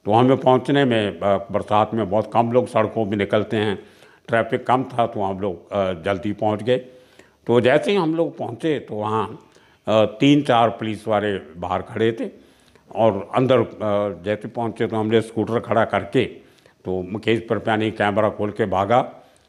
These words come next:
मैं उसके पीछे पीछे भागा स्कूटर से उतर के। तो अंदर गए तो, अ, एक टेबल पे, अ, एक शख्स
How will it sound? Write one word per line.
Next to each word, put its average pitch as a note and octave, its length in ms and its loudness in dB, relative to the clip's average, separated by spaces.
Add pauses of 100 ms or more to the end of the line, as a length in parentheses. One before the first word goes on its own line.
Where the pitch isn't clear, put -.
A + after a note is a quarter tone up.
(200)
मैं A2+ 160 2
उसके A#2 240 -4
पीछे A2+ 320 -8
पीछे A#2+ 280 -6
भागा A2 440 -4 (120)
स्कूटर A2+ 360 -4
से A2 160 -6
उतर A2+ 220 0
के। B2 160 -6 (600)
तो G#2 140 -6
अंदर D#3 380 4
गए C3 260 6
तो, G#2+ 520 -8
अ, G2 220 -4 (160)
एक G#2+ 320 -4
टेबल G#2+ 300 2
पे, F#2 400 -4 (440)
अ, F#2 380 0 (360)
एक A#2+ 160 0
शख्स - 360 -2